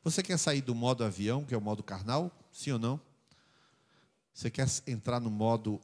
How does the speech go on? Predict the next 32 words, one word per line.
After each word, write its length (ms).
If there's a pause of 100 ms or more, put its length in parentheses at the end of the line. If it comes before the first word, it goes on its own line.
normal, 720
que 120
é 40
o 80
modo 340
do 140
Espírito 340
Santo 360
lhe 100
dizer 680 (1200)
quase 340
tudo 360
pra 180
fazer, 580
te 120
ajudar 380
a 20
comprar 380
carne 440
e 40
tudo? 280 (1700)
Você 180
quer 220
isso? 360 (1200)
Então 200
feche 300
os 60
seus 240
olhos. 520 (680)
Comprar 420
carne, 320
pastor? 400